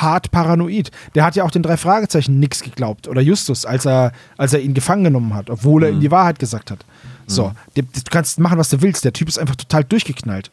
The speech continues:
Speaker 2: Mhm.
Speaker 1: Und, äh, bei Vikram hat er gesagt, „Na ja, gut, okay, das muss ja dann einer von den, äh, Shikare sein.“ Er hat ja fast recht gehabt, es ist halt nur die andere Truppe. So, er wollte trotzdem halt diese, diese Heiligtümer zurückbringen.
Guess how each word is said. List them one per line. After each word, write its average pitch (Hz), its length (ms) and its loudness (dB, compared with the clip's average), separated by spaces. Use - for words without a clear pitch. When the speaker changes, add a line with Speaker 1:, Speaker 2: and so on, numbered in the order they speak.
Speaker 2:
Mhm. 104 320 -4
Speaker 1:
Und, 135 300 -4
äh, 143 260 -2
bei 143 140 2
Vikram 165 260 2
hat 165 60 4
er 175 60 4
gesagt, 160 280 0
„Na 151 80 4
ja, 147 120 4
gut, 143 180 -2
okay, 160 300 2
das 131 160 -2
muss 156 160 2
ja 160 80 4
dann 151 120 0
einer 147 260 0
von 151 140 0
den, 147 440 2
äh, 135 340 2
Shikare 135 500 0
sein.“ 131 360 -2
Er 139 100 0
hat 170 180 0
ja 170 80 2
fast - 400 0
recht 202 240 0
gehabt, 143 340 0
es 143 120 -6
ist 139 100 -6
halt 151 160 2
nur 156 380 4
die 143 160 -2
andere 151 340 2
Truppe. 101 380 -8
So, 117 180 -8
er 127 120 -2
wollte 147 200 2
trotzdem 139 500 0
halt 107 340 -4
diese, 113 500 -4
diese 123 260 0
Heiligtümer 123 480 0
zurückbringen. 117 600 -4